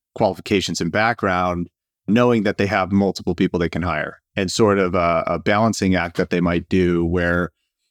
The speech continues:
maybe a couple folks have the exact background, maybe are more senior, and that the other couple hires might be, eh, from an adjacent industry or, or a different background,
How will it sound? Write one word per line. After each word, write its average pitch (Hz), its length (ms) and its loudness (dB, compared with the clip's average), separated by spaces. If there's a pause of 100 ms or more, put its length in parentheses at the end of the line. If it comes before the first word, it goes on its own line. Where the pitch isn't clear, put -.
(140)
maybe 104 220 2
a 95 80 0
couple 101 260 -2
folks 104 360 -2 (380)
have 127 280 0
the 120 100 4
exact 101 300 0
background, 90 400 0
maybe 95 220 0
are 110 200 2
more 107 220 2
senior, 95 560 0 (500)
and 98 180 0
that 95 140 0
the 98 100 2
other 104 180 2
couple 98 260 -2
hires 98 340 0
might 95 380 0
be, 95 480 0 (360)
eh, 113 120 0
from 107 200 -2
an 107 60 0
adjacent 120 480 2
industry 92 400 0
or, 87 100 -2 (140)
or 104 80 -4
a 98 60 -6
different 127 280 -2
background, 92 680 -2